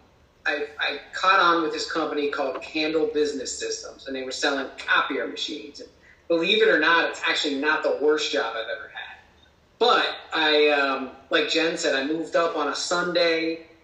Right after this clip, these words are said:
Literally that next Monday, I was, and I remember asking her uncle, like, I,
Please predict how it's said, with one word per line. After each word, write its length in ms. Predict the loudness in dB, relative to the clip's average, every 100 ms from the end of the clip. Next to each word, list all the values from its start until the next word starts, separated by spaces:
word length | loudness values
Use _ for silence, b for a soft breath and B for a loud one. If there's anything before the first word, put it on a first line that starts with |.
| _
Literally 400 | -2 2 2 2
that 180 | 2 0
next 240 | -2 -4 -2
Monday, 840 | 0 0 2 2 4 2 0 -2 0
I 180 | 2 2
was, 220 | 2 -2
and 180 | 0 2
I 100 | 2
remember 280 | 2 4 4
asking 340 | 4 2 0
her 220 | 2 2
uncle, 360 | 2 -2 0 0
like, 160 | 0 0
I, 140 | 0